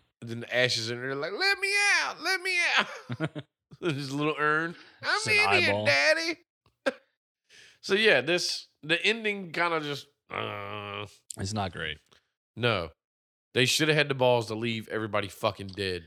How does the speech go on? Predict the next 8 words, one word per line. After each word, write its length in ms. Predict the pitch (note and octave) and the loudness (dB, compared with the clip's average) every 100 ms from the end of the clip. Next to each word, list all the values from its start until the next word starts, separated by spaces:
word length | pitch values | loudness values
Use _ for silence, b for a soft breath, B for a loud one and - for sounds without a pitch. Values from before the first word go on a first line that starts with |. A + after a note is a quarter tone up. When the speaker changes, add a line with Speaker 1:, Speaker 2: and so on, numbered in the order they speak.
| - | -10
Speaker 1:
They 100 | G2+ | -4
got 260 | G#2 G2+ | -2 -2
afflicted 520 | G2+ - A2+ A2 A2 G2 | -4 -4 -4 -4 -10 -2
by 340 | G2+ G2 G2 | 0 0 -2
Speaker 2:
Uh, 100 | F#2 | -6
Speaker 1:
demons. 520 | G2 E2 E2 - - - | -10 -12 -14 -18 -20 -20
Speaker 2:
there 280 | F#2+ A2 A#2+ | -6 0 2
is 460 | A#2 A2 F#2+ - | 2 0 -6 -10